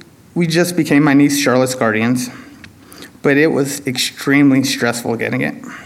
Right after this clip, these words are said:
We were praying to become Charlotte's guardians, but somehow her grandmother from Utah got temporary guardianship before we did and was wanting to take Charlotte back to Utah.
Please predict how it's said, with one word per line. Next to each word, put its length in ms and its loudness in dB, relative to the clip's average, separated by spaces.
We 120 4
were 140 6
praying 800 2
to 120 -2
become 320 2
Charlotte's 500 0
guardians, 560 -2
but 140 2
somehow 460 2
her 300 -6
grandmother 460 4
from 200 2
Utah 420 2
got 180 0
temporary 440 2
guardianship 580 0
before 260 0
we 160 2
did 240 -2
and 180 4
was 300 2
wanting 380 2
to 100 -2
take 180 0
Charlotte 300 0
back 160 -2
to 100 -4
Utah. 400 -2